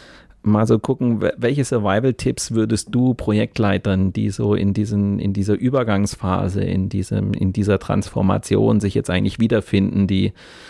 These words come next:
vielleicht klassisches Projektmanagement gelernt haben, die plötzlich mit agilen Methoden konfrontiert werden, die so merken, dass sich diese Projektarbeit, dass sich diese Projektwelt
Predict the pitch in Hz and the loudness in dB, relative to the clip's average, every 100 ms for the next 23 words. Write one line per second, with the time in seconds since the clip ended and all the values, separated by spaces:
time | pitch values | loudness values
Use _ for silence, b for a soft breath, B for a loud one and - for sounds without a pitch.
0 | B - 113 107 - 104 104 120 - 113 | B -6 -2 0 0 0 0 0 0 -2
1 | - 104 110 104 104 104 - 104 101 98 | -2 -2 0 0 0 0 0 -2 0 0
2 | 92 95 92 98 95 92 95 95 98 107 | 2 2 0 -2 -4 -2 -2 -2 -4 -4
3 | 104 110 104 110 107 107 92 95 107 113 | -2 -2 -2 -2 -2 0 0 0 0 2
4 | 107 104 113 - - 104 98 92 - 92 | 2 2 0 -4 -2 0 2 0 -2 -4
5 | 92 - 92 92 - 104 101 - 98 98 | -4 -2 -2 -2 0 0 0 -2 -2 0
6 | 98 98 98 101 104 101 104 110 117 104 | 0 -2 0 0 0 0 0 0 -2 -2
7 | 107 104 - 107 104 - 107 101 113 - | -2 -2 -2 0 -2 -2 -2 0 -2 -4
8 | - 101 104 104 104 101 95 107 101 101 | -4 -2 0 0 -2 -4 -6 -4 -2 -2
9 | - 104 107 - 98 101 - | 0 0 0 0 2 2 0